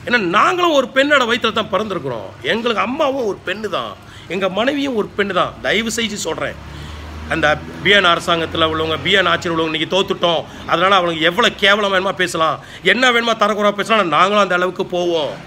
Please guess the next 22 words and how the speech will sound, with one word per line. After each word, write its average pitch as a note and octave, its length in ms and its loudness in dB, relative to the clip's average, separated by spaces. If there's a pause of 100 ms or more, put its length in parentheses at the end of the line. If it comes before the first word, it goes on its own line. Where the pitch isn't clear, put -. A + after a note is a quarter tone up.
(600)
மறந்துடாதீங்க, G#3 640 4
குட்டப்பாவாடை, F3 720 4 (500)
குட்டப்பாவாடை, E3 920 2 (500)
நீ D3+ 80 0 (240)
வந்து F3+ 300 4 (680)
வேஷ்டியை F#3+ 560 2 (100)
கழிச்சு G3+ 560 0 (280)
கோமணத்தை G3 500 2
கொடுத்தியா, G3 340 0 (140)
நாங்க F#3 240 4 (560)
அவ்வளவு F3 320 0
கேவலமா F#3 400 4 (100)
நடக்க F3 300 0
மாட்டோம். D3+ 260 0 (140)
எங்க D3 140 -2 (120)
பே-, D#3+ 220 4 (300)
பேத்திகளாடையும் F#3+ 840 2
பேரனோட F3+ 340 4
சட்டையும் E3 380 0
இருக்கும், C3+ 260 -6 (360)
முடிஞ்சா E3+ 340 2
கொண்டாந்து D#3 280 0